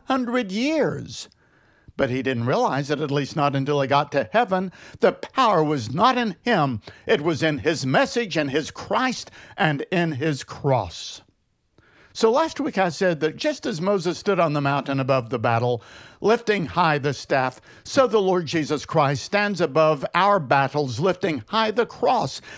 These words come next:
And we must always remember that our victory comes from above. We have victory. Faith is the victory. We are more than conquerors. Every day is a day for encouragement. There is never a time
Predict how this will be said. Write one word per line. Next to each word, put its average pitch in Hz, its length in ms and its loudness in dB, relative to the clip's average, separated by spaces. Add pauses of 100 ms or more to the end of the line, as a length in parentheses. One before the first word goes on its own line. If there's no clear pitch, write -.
(160)
And 170 220 2
we 165 100 0
must 147 380 -2
always 196 500 2
remember 147 760 -2 (500)
that 143 140 2
our 123 180 4
victory 170 680 -2
comes 165 440 0
from 175 240 2
above. 120 640 2 (240)
We 175 200 2
have 131 340 0
victory. 190 640 -2
Faith - 420 -2
is 160 200 -2
the 151 140 0
victory. 160 540 -2 (240)
We 165 200 4
are 147 80 2
more 208 280 4
than 147 240 0
conquerors. 165 680 0 (240)
Every 196 560 2
day 190 380 2
is 175 160 0
a 156 80 2
day 131 320 0
for 156 360 2
encouragement. 165 920 -2
There 170 160 2
is 147 160 -2
never 233 280 2
a 165 80 4
time 143 480 0